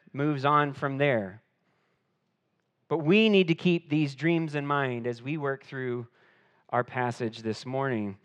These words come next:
You see, we all have this, this desire built into us to understand or to interpret life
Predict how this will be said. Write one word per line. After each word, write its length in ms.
You 60
see, 160
we 160
all 240
have 460
this, 340
this 160
desire 680
built 360
into 480
us 200
to 220
understand 1080
or 140
to 160
interpret 840
life 800